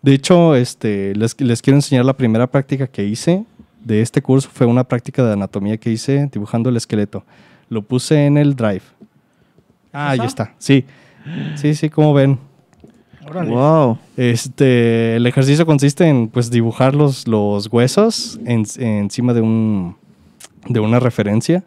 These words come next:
Speaker 1: Y, este, pues, ahí saqué mi referencia del, de los huesos, de las partes. Y, este, más o menos, no estoy muy seguro de si le atiné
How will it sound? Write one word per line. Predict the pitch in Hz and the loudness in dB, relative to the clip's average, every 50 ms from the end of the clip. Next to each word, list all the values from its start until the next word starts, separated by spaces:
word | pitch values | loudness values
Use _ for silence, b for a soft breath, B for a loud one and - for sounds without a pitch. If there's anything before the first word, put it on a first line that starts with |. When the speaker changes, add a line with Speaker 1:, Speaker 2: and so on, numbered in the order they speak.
| _ B B B B B B B B B B B B B B | _ B B B B B B B B B B B B B B
Speaker 1:
Y, | - 113 107 104 | -8 -6 -6 -4
este, | 98 98 92 - - - 107 98 | -6 -6 -8 -10 -8 -6 -6 -6
pues, | - - 104 - | -6 -6 -4 -2
ahí | 117 120 139 185 220 226 | 2 2 4 4 4 4
saqué | - 165 143 - 127 | 2 0 0 2 2
mi | 123 131 | 2 2
referencia | 139 123 - 120 117 117 - - 131 | 2 0 0 0 0 0 0 0 0
del, | 117 113 101 98 95 92 | 0 0 -2 -4 -6 -8
de | 101 98 98 95 95 95 | -6 -6 -6 -4 -6 -6
los | 95 92 92 98 | -6 -8 -6 -2
huesos, | 110 110 131 139 156 151 | 0 2 2 4 4 2
de | 135 | 2
las | 110 98 - - | 0 -2 -6 -6
partes. | - 113 113 117 - - - 180 190 185 - - - - b b b b b b b b b b | -4 -2 -2 -2 -2 -2 -2 -2 -2 -2 -6 -12 -20 -20 b b b b b b b b b b
Y, | 117 107 | -2 -2
este, | 104 - - 117 113 | -2 -2 -2 0 2
más | 113 117 131 143 - - | 2 4 2 2 4 4
o | 214 196 | 4 6
menos, | 170 147 139 143 147 151 147 147 143 | 6 6 6 6 6 4 4 2 2
no | 143 139 139 160 190 | 2 4 4 6 4
estoy | - - 226 233 | 4 4 4 4
muy | 220 214 208 208 214 | 6 6 6 6 6
seguro | - - 208 175 160 156 170 185 196 175 | 6 6 4 6 6 6 8 8 6 6
de | 151 127 123 | 6 4 4
si | - 123 120 113 120 120 | 2 2 2 4 2 2
le | 113 117 113 | 2 2 0
atiné | 113 - - 110 107 107 104 110 123 165 202 226 | 0 2 0 0 2 2 2 4 4 2 2 0